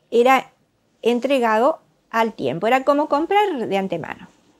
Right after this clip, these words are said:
No sé si hoy se podría repetir esa experiencia, pero fue una maravilla. Y ahí salió Los Desnudos,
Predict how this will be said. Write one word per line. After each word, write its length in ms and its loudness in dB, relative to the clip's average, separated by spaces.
No 120 -2
sé 180 2
si 180 -4
hoy 160 0
se 140 -6
podría 720 -4
repetir 560 -6
esa 160 -14
experiencia, 680 -14
pero 160 0
fue 120 2
una 140 2
maravilla. 540 -2
Y 100 0
ahí 160 4
salió 320 0
Los 160 -2
Desnudos, 760 0